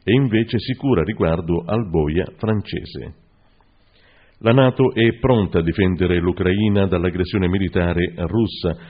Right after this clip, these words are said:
Questo è il monito lanciato dal segretario generale dell'Alleanza Atlantica, eh, Stoltenberg,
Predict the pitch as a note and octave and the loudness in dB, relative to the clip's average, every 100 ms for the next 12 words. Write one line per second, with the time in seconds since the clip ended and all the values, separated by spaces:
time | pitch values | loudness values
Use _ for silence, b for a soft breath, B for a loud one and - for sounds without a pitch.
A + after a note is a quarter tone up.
0 | B _ B2 - - F#2 E2+ F#2 G#2+ G2+ | B _ 0 2 0 0 2 2 2 2
1 | G#2 G2+ G#2+ - G2 F#2 G2+ F2+ E2+ E2+ | 2 2 0 -2 -2 -2 -2 0 -2 -2
2 | A2 F#2 G2 F2 E2+ E2+ F2+ B2+ F#2 E2 | -2 0 0 0 0 0 2 0 0 -2
3 | D#2+ D#2+ D#2+ F2 F2 F2+ E2+ G#2 G#2 G#2 | -2 -2 0 -2 -2 -4 -2 0 0 -2
4 | G#2 G2+ G#2+ G2+ G2 B B - F#2 - | -4 -2 0 0 -4 B B -2 -2 0
5 | - A2 G2+ G#2 F2+ F#2+ G2 G2+ G2 | 0 0 0 -2 0 2 2 2 -4